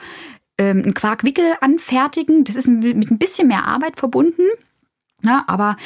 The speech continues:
geht eigentlich, ist auch nicht so kompliziert. Da wird einfach auf dem Spucktuch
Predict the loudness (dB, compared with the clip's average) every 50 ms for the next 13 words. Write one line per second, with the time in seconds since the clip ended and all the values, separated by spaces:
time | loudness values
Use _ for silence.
0 | -16 -10 -4 -4 -2 -2 0 -2 -2 -2 -4 -6 -4 -4 -2 2 2 2 2 0
1 | -2 -2 0 0 -2 -2 -4 -2 -2 -2 -2 -2 -2 -4 -4 -2 -2 -4 -4 -4
2 | -4 -4 -4 -4 -2 -4 -6 -6 -6 -2 0 0 0 0